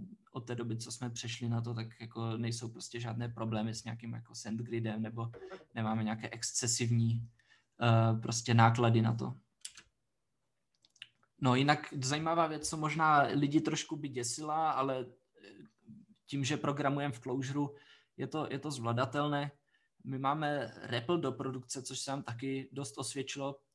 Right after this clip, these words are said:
Tam používáme S S H port forwarding, což je velmi komfortní pro různé chirurgické zásahy. Prostě díky tomu, že Clojure je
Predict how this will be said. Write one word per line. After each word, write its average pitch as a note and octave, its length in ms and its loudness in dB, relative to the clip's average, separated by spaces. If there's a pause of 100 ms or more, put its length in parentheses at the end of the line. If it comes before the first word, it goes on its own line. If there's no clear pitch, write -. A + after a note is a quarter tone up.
(100)
Tam B2 160 -6
používáme C#3 480 -4
S A#2 80 -4
S C#3 120 -4
H C#3+ 140 0
port A#2+ 260 -4
forwarding, C3+ 680 -4 (1400)
což C#3 220 0
je D3 80 2
velmi C#3 580 2 (140)
komfortní D3 580 0
pro B2+ 260 -4
různé C3 300 -4
chirurgické C3 600 -4
zásahy. A#2+ 460 -4 (480)
Prostě - 200 -6
díky B2 260 -6
tomu, B2+ 240 0
že A#2+ 300 -2
Clojure B2 460 0 (140)
je A#2+ 460 -2